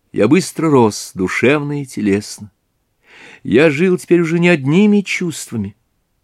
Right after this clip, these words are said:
приобрел некоторое господство над ними — стал разбираться в том, что я вижу и воспринимаю,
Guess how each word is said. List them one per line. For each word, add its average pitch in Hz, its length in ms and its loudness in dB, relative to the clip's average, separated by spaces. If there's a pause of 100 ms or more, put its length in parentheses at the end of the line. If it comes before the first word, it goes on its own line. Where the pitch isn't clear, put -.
(140)
приобрел 101 500 4
некоторое 104 560 0
господство 104 800 -4
над 156 180 -10
ними — 127 360 -4 (340)
стал 226 500 2
разбираться 196 920 0
в - 80 -20
том, 196 200 0
что - 200 -2
я 180 160 2
вижу 143 640 -4
и 127 80 -4
воспринимаю, 98 1000 -2